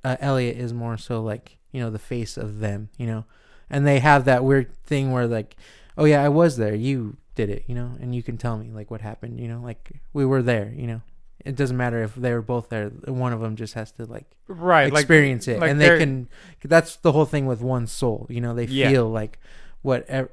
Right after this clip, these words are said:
Speaker 1: what they're both, like, internalizing, you know?
Speaker 2: Yeah, exactly. Yeah, that's, like, the point.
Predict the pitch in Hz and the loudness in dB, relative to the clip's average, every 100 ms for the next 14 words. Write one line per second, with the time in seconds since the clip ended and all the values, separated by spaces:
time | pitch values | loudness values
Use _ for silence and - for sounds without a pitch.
0 | - - 147 135 123 117 117 - 117 120 | -12 -6 -6 -4 -4 -2 -4 -6 -10 -10
1 | 113 127 120 110 107 113 110 117 117 120 | -10 -6 -6 -6 -8 -12 -12 -12 -12 -12
2 | - 175 170 113 104 127 113 87 85 - | -4 4 4 4 0 0 0 -4 -14 -16
3 | - _ - 147 143 143 139 147 127 120 | -20 _ -4 2 4 4 2 0 -2 -4
4 | - 131 131 117 | -4 0 0 0